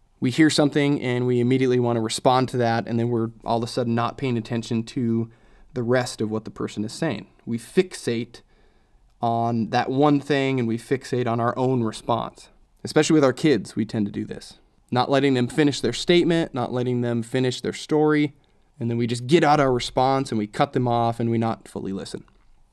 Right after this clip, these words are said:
So practice, practice active listening. That's what they call it according to this article I'm referencing. And don't worry about the immediate response. Just listen to listen.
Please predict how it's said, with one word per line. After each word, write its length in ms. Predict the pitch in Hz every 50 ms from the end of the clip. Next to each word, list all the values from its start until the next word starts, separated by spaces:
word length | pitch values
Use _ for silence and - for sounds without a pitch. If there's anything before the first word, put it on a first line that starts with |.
| _ _ _ _ _ _ - -
So 140 | - -
practice, 440 | 147 - 170 160 175 190 156 123 - - - -
practice 340 | - 156 160 - - 180 - -
active 380 | 139 151 151 - - 160 147 139
listening. 440 | 131 131 127 - 147 156 185 190 190 _ _ _ _ _ _ _ -
That's 120 | 117 -
what 80 | 139 127
they 80 | 127
call 280 | 120 - - 120 127 139
it 60 | 135
according 320 | 131 - - 139 131 127 117
to 60 | 107
this 160 | 113 117 -
article 400 | - - 180 196 202 196 196 190
I'm 80 | 190 180
referencing. 600 | 185 185 180 185 185 175 - - 196 202 196 196 - - - - - - _ _ _ - - _ _ - _ _
And 300 | - - 151 147 147 139
don't 320 | 135 160 160 185 196 196 - _ _ -
worry 600 | 135 135 156 160 156 156 151 160 160 165 165 - -
about 580 | 139 135 131 131 131 127 127 127 131 - 135
the 140 | 131 139 139
immediate 520 | 131 127 123 131 139 139 147 143 135 - 127
response. 800 | 127 123 - - - - 117 113 113 - - - - - - - 233 156
Just 340 | 147 202 208 - - -
listen 760 | - 131 131 135 156 185 185 - - 202 202 208 208 202 196 - _ _ -
to 120 | - -
listen. 460 | 147 131 131 135 - - - 120 120